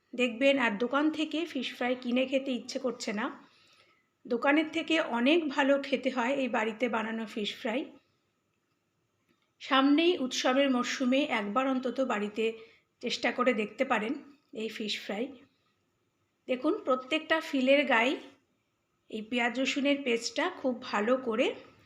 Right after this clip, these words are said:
মাখিয়ে নিলাম। সেকেন্ড ম্যারিনেশন আমাদের হয়ে গেল। এবার ফিলেগুলোকে ফ্রিজের মধ্যে কম করেও আধ ঘন্টা রেখে দিতে হবে।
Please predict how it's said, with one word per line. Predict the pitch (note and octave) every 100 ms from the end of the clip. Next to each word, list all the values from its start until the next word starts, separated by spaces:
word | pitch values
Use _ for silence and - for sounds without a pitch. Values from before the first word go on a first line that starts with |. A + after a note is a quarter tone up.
| _ A#3+
মাখিয়ে | A3+ - A#3+ G3+
নিলাম। | F#3 F3+ - - - - - - - _ -
সেকেন্ড | C#4+ C#4+ F4 D4+
ম্যারিনেশন | C#4 C#4 C#4 D4 D4 C4
আমাদের | A#3 A3+ A#3+
হয়ে | A3 A3 G#3+
গেল। | G3+ C4 - - - _ _ - - -
এবার | C4 B3 C#4+ - -
ফিলেগুলোকে | A#3+ A#3+ A#3 A#3+ A#3 E4 - - _ _ _ _ _ - - -
ফ্রিজের | - B3+ C4 C#4 B3+
মধ্যে | A3+ G3+ C4 G#4 B4+ -
কম | A3+ A3+ A3
করেও | A#3+ D4 G4 - - G#3
আধ | G#3+ -
ঘন্টা | B3 A#3 D#4+ F#4
রেখে | B3+ - G3
দিতে | F#3+ F#3+
হবে। | - G3